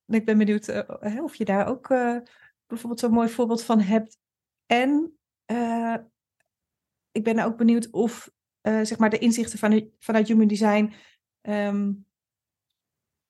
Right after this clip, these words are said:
ja, in het, eh, schoolbreed, zeg maar, eh, ook dingen heeft, eh,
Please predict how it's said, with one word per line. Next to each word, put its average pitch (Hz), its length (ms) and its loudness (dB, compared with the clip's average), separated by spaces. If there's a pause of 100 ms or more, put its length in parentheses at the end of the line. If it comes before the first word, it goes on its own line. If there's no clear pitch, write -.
(680)
ja, 226 160 2
in 220 120 2
het, 208 260 -2
eh, 247 280 -2
schoolbreed, 240 560 0
zeg 262 120 -4
maar, 196 340 2
eh, 196 640 -2
ook 214 260 -2
dingen 196 420 0
heeft, 196 640 0
eh, 196 340 -2